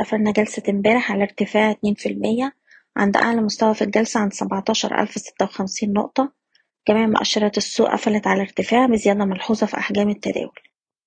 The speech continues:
المؤشر ما زال عنده فرصة إنه يواصل محاولات الصعود، وبيستهدف منطقة المقاومة ما بين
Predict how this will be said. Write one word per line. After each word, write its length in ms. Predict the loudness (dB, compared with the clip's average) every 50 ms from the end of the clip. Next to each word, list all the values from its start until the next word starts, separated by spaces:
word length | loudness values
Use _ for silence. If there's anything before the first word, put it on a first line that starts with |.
| _ _ _ _ _ _ _ _ -20 -20 _ _ -4 -2
المؤشر 420 | 0 0 0 0 0 0 0 0
ما 100 | 0 0
زال 200 | 2 2 4 4
عنده 260 | 4 2 2 2 0
فرصة 340 | 0 0 -2 -2 0 2 0
إنه 160 | 2 2 2
يواصل 440 | 2 2 2 2 2 2 2 0 0 -2
محاولات 480 | -4 -6 -2 0 0 2 2 2 2 0
الصعود، 500 | -2 -2 0 -2 0 2 4 4 4 4
وبيستهدف 680 | 4 2 0 0 2 0 0 0 2 0 0 0 0
منطقة 360 | -2 0 0 0 -2 0 -2
المقاومة 460 | -4 -4 -4 0 2 2 4 4 4 4
ما 160 | 2 2 2
بين 240 | 2 2 2 0